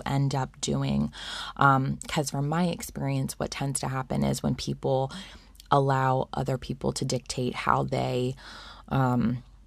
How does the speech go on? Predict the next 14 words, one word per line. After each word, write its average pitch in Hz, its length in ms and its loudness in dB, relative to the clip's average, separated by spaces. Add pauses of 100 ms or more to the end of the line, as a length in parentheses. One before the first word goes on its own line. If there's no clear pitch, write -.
(180)
navigate 135 600 0
these 139 160 2
special 135 300 0
days, 135 400 0
it, 139 180 0
it 139 260 0
really 135 340 2
doesn't 131 400 -2
end 131 240 -2
well. 123 300 0
And 139 180 2
although 131 300 2
they 135 180 0
might, 127 560 -2